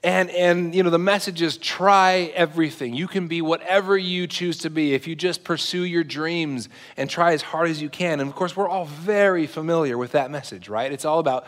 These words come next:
self-promotion, self-exaltation.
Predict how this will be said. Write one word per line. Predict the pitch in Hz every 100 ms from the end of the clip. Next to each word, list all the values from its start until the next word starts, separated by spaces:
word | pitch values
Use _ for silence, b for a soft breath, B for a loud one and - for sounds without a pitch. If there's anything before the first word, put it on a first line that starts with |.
| B B B -
self-promotion, | - 165 156 - 170 175 180 165 123 104
self-exaltation. | - 151 151 151 139 147 147 190 190 165 127 95